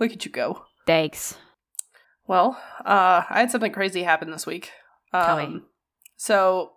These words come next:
Speaker 1: uh, for those of you that do not live in the hellhole that is Tennessee, you won't know, <laughs> but Tennessee had, like, some of the worst winds that we have ever had, like, b-,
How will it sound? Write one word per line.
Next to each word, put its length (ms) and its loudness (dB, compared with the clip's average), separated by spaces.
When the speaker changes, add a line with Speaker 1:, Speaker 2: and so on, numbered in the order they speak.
Speaker 1:
uh, 120 -2
for 180 0
those 200 2
of 100 0
you 120 2
that 180 -2
do 140 0
not 220 2
live 260 0
in 180 -6
the 60 -4
hellhole 440 2
that 100 0
is 180 -6
Tennessee, 540 -8
you 100 2
won't 180 0
know, 320 0
<laughs> 200 -20
but 360 0
Tennessee 420 -2
had, 260 0
like, 160 -4
some 140 -2
of 80 -2
the 60 2
worst 340 0
winds 380 -2
that 120 -4
we 100 0
have 200 -2
ever 260 2
had, 420 2
like, 340 -2
b-, 100 -2